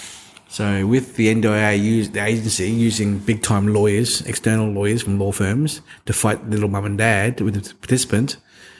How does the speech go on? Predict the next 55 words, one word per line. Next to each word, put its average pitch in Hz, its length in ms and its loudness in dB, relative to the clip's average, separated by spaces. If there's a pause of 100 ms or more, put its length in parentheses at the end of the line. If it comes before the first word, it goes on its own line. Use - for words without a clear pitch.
(280)
it's 110 160 0
just, - 540 0 (160)
it's - 160 0
just - 180 2
a 107 100 2
grinded 107 480 0
out 110 220 0
process. 117 460 0
And 104 120 0
they 104 60 2
often, 104 460 -4 (100)
you - 100 -6
know, 104 120 -2
a - 20 -6
lot 117 80 -4
of 113 100 -2
people 101 180 -4
just 101 200 -4
walk 110 160 -4
away, 110 320 0
l-, 104 80 -6 (400)
l-, - 60 -6 (400)
giving 110 180 4
up 104 60 -2
their 98 140 2
hand, 107 440 0
throwing 113 160 2
up - 60 -6
their 104 120 0
arms 107 360 0
in, 101 280 -4
you 117 100 0
know, 104 220 0 (640)
in 107 300 2
defeat, - 520 0 (540)
which 107 160 -2
is 110 100 2
often 107 280 2
a 101 40 2
big 110 240 0
issue 120 320 0
with 104 160 0
regards 101 440 -2
to 101 160 2
the 101 80 2
S 101 100 0
D 107 120 2
A 101 40 0
funding 98 600 -2
in 101 200 0
the 98 80 0
N 98 120 0
D 98 100 -2
I 95 80 -2
A 95 340 -2